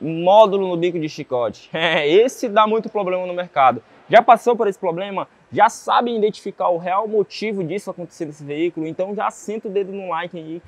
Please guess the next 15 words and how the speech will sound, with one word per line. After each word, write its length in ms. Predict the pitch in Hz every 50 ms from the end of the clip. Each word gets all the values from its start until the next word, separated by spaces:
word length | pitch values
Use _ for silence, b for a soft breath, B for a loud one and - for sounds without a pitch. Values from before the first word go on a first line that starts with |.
| b b b b
e 60 | 131
a 20 | 143
gente 180 | 151 151 151
vai 140 | 147 156 156
te 100 | - 156
mostrar 340 | 160 160 151 - - 156 160
o 60 | 160
passo 300 | - - 147 - - -
a 60 | 196
passo 280 | - - 160 170 165 _
pra 120 | 170 160
fazer 240 | - - 156 147 160
o 40 | 160
diagnóstico 540 | 147 156 147 143 139 139 147 147 - _ _ _ -
quando 240 | 156 160 165 160